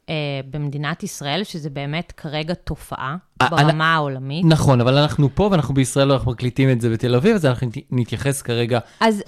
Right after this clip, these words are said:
Speaker 1: אני כן חושבת שיש הרבה, אה,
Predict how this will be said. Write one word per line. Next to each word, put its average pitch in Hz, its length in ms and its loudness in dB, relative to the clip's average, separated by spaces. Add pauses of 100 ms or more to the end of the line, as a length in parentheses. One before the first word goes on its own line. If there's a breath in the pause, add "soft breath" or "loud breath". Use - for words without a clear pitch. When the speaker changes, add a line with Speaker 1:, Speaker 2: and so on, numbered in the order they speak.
Speaker 1:
אני 240 200 4
כן 311 240 2
חושבת 254 520 0
שיש 196 760 -2
הרבה, 165 320 -2
אה, 190 100 0